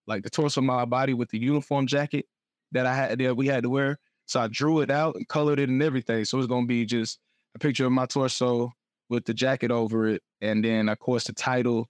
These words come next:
across my chest. And it's, that's, and that's the original idea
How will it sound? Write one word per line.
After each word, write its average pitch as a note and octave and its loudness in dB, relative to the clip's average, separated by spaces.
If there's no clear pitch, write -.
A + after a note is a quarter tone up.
across A#2+ -2
my A#2 0
chest. - -4
And A#2 -2
it's, C3+ -8
that's, D3 0
and C3+ 0
that's D3 -2
the C3 0
original C3+ 0
idea A2+ -2